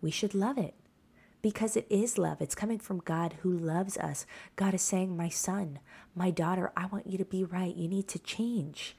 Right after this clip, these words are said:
So we agree with it because God is pure and it's always right. Don't you want to be right? I want to be right. And I still struggle,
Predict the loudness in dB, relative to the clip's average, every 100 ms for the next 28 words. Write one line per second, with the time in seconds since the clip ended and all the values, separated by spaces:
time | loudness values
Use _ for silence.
0 | -14 0 4 4 2 -4 0 4 4 6
1 | 6 6 6 0 -2 0 0 2 0 2
2 | 4 4 2 -2 -6 0 0 0 -8 -4
3 | -2 -2 -2 -6 -10 -20 -20 -8 -8 -6
4 | -6 -4 0 0 0 -2 -4 -4 -2 0
5 | 0 2 2 2 4 2 4 4 4 2
6 | 0 2 2 4 6 6 4 2 -2 -10
7 | -20 _ -2 0 0 4 4 4 0 0
8 | 2 0 -4